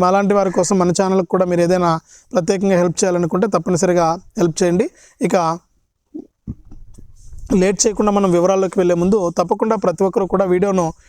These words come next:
లైక్ చేయండి. మీరు ఎప్పుడైతే ఈ విధంగా ఉన్న లైక్ గుర్తుపైన నొక్కి వీడియోను లైక్ చేస్తారో అప్పుడు మీరు సమాచారాన్ని పూర్తిగా తెలుసుకోవచ్చు. దయచేసి వెంటనే కూడా లైక్ చేసేయండి. అలాగే పక్కనే షేర్ బటన్ ఉంది, ఆ షేర్ బటన్ పైన నొక్కి మీ బంధువులకు, స్నేహితులకు కూడా మీరు వీడియో లింకును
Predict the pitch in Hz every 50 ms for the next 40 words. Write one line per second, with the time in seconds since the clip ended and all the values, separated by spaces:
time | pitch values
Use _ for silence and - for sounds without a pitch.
0 | _ _ - - 180 190 208 190 - - 214 180 170 165 165 175 165 170 170 -
1 | 202 214 214 202 220 196 185 196 196 202 202 202 190 175 170 190 _ _ - -
2 | _ - 190 190 190 180 175 180 190 180 208 208 185 196 190 220 202 196 190 185
3 | 170 - 190 175 180 190 196 190 185 170 175 165 - - 202 165 - - 190 180
4 | 180 180 190 185 185 185 180 165 - 170 175 180 165 - 190 180 185 185 170 -
5 | - 180 175 - 185 185 175 156 175 170 160 - - - 175 165 156 - 254 285
6 | - _ _ - - - - - 175 180 165 208 185 - 208 180 175 175 180 196
7 | 190 180 190 185 185 175 170 165 - - 196 175 - - 175 170 175 214 262 -
8 | _ _ - - - - 233 185 202 208 220 220 185 - 185 - 214 208 208 180
9 | - 196 185 196 185 196 175 180 180 170 180 233 302 - - - - - _ -
10 | 170 - - 196 208 208 220 202 208 208 185 226 208 196 196 190 185 - 196 196
11 | 185 165 170 170 185 202 202 196 185 208 180 - 196 180 180 180 175 - 190 180
12 | - 202 170 180 185 185 175 175 175 185 214 185 170 170 _ _ _ _ _ -
13 | 202 196 208 202 190 185 190 180 233 208 190 170